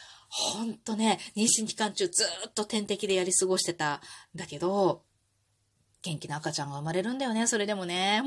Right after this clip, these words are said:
もう人の生命力やって感じだけれども。でもね、辛いよ。ほんとに辛いと思う。なんか、たまらなくない？なんか、つわりって、ま、ね、な-、何週間か、ま、一ヶ月、二ヶ月とかそういう長くてもね、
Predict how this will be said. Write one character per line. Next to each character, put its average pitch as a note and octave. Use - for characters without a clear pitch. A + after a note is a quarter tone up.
も G3+
う F#3
人 F#3
の F#3
生 F#3+
命 G3
力 F3+
や E3
っ D#3+
て -
感 F3+
じ F#3
だ G3
け F#3+
れ E3
ど D#3
も。 F3
で -
も -
ね、 A#3
辛 A#3+
い D4
よ。 A#3
ほ C4+
ん G4
と G4+
に F#4+
辛 F#4+
い F#4
と A3+
思 F#3+
う。 -
な D#4+
ん -
か、 G#3+
た -
ま E4+
ら G#4
な C5
く C5
な C#4+
い？ D4
な -
ん -
か、 B3
つ -
わ F#4
り C5
っ -
て、 -
ま、 A#3+
ね、 D4
な-、 C4
何 A3+
週 C#4
間 G3+
か、 E3+
ま、 E3+
一 -
ヶ G3+
月、 F3
二 F3
ヶ G3+
月 F#3
と -
か F3
そ F#3+
う F#3
い F#3
う F#3
長 G#3
く -
て D#3+
も C3
ね、 B3+